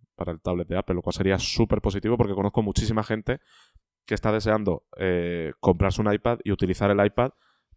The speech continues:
para editar vídeo, eh, en movilidad, es decir, cuando se van a un evento, cuando están de viaje, lo que sea. Y no lo hacen porque, bueno, LumaFusion está bien, pero no llega a la altura de Premiere y le faltan, eh, apps, básicamente, porque ya el sistema y lo que es el equipo ya empiezan a estar a la altura de lo que,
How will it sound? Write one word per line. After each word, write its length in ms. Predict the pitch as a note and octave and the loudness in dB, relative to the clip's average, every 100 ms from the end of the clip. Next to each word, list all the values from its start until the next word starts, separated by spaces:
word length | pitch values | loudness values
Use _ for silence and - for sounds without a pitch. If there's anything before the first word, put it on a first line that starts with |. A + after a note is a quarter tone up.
| - | 2
para 840 | G2 F#2 F2 E2+ E2 D#2+ D#2 - - | 4 4 2 -2 -4 -6 -8 -12 -8
editar 420 | F#2 F2+ G#2 G2 | -6 0 0 2
vídeo, 440 | G#2+ G#2+ B2 C3 - | 2 4 4 2 0
eh, 400 | G2 F2+ F2 E2+ | 0 0 -2 -4
en 120 | F2+ | -6
movilidad, 420 | F#2 E2+ E2 A2 G#2+ | -2 -2 2 0 0
es 60 | |
decir, 220 | F#2 - G2+ | -4 -6 -4
cuando 160 | E2+ | -6
se 80 | E2+ | -6
van 120 | E2+ | -6
a 20 | |
un 80 | E2+ | -2
evento, 420 | F#2 A#2 - A#2 | 2 2 0 0
cuando 240 | G#2+ F#2 E2 | 0 0 -4
están 220 | - F#2+ | -6 -4
de 80 | E2+ | 0
viaje, 400 | G2+ G#2+ G#2+ G#2 | 0 0 -2 -2
lo 100 | F#2+ | -2
que 80 | - | -4
sea. 240 | G2 F2+ _ _ - _ | -6 -8 _ _ -20 _
Y 140 | - G2+ | -6 2
no 80 | |
lo 100 | G#2 | 6
hacen 260 | A2 G#2 A2+ | 6 6 4
porque, 280 | A#2 G#2+ G2 | 4 4 4
bueno, 260 | G2 G#2 | 4 4
LumaFusion 640 | G2 G2 A2 G#2+ A#2 A2 F#2+ | 4 4 4 2 0 2 0
está 220 | F2 G2+ | 0 2
bien, 320 | G#2+ A2+ A#2+ | 4 4 4
pero 160 | A2+ F#2 | 2 2
no 160 | F#2 | 0
llega 160 | F#2+ G2+ | -2 0
a 20 | |
la 60 | F#2+ | 0
altura 240 | F#2+ F#2+ | 2 0
de 40 | F2+ | 0
Premiere 560 | F#2 A2+ A#2 A2+ A2+ _ _ - | -2 -2 -4 -6 -10 _ _ -8
y 80 | G2 | -6
le 60 | |
faltan, 340 | F2+ G2 G2+ G2+ | -4 -2 -2 -2
eh, 200 | F#2 - - | -6 -8 -2
apps, 340 | A2 G#2 - - | 0 0 -4 -6
básicamente, 460 | G2 F#2 F#2 G#2 F2+ | -4 -2 -2 -2 -6
porque 180 | F2 | -8
ya 60 | F#2 | -6
el 80 | F#2+ | -6
sistema 500 | G#2+ - A2 A2 G#2+ | -6 -2 2 4 4
y 20 | |
lo 120 | G2+ | 4
que 80 | G#2+ | 2
es 40 | |
el 100 | G#2+ | -2
equipo 300 | G2+ G#2 A2+ | -2 -2 2
ya 100 | A2 | 2
empiezan 340 | G2 - G#2 G2 | 2 0 0 0
a 20 | |
estar 240 | F#2 G2+ | -2 -2
a 40 | G2 | -2
la 80 | F2+ | -2
altura 300 | - F#2+ G2+ | -2 0 0
de 120 | G2+ | 0
lo 100 | F#2+ | -2
que, 440 | F2+ E2+ E2+ - | -6 -8 -8 -12